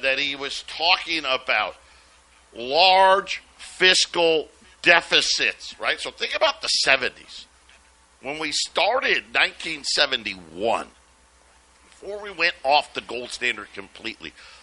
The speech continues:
this is when the bubble era started, right? Gold finally got to allow to be traded freely, right? 'Cause gold was stuck at thirty-five dollars,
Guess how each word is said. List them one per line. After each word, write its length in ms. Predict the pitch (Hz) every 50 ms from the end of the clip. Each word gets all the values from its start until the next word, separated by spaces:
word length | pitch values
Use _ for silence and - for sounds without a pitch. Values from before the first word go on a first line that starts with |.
| _ _ -
this 240 | - 208 - - 254
is 180 | 269 - -
when 200 | 170 170 165 156 135
the 100 | 127 123
bubble 460 | - - 127 127 127 131 123 127 - -
era 300 | 95 98 98 98 87 78
started, 680 | - - - - - - - 73 78 87 78 69 67 - _ _ _ _ _ _ _ _ _ _ _ _ _ _ _ _ _ _ _ -
right? 160 | - 107 117 - _ _
Gold 580 | - 123 156 175 202 226 247 254 262 247 - - _ _ - _ _ _ _ _
finally 380 | - - 160 185 226 240 247 220
got 300 | - 196 190 190 - -
to 100 | 175 170
allow 800 | 160 160 160 160 156 160 160 165 165 165 165 165 160 151 - - -
to 120 | - 160 143
be 180 | 143 151 147
traded 380 | 143 - 151 143 139 131 131 117
freely, 420 | - - 143 143 120 90 76 - _ _ _ _ _ _ _ _ _ _ _ _ _ -
right? 100 | 113 117
'Cause 180 | - 120 107 - - _ _ _ _ _ _ _ _ -
gold 260 | - 131 160 - 151
was 240 | 151 151 139 - -
stuck 520 | - - - 202 170 117 - - - - _ _ _ -
at 180 | - 120 -
thirty-five 520 | - 160 151 131 131 - - 131 131 127 -
dollars, 340 | 156 147 156 117 71 -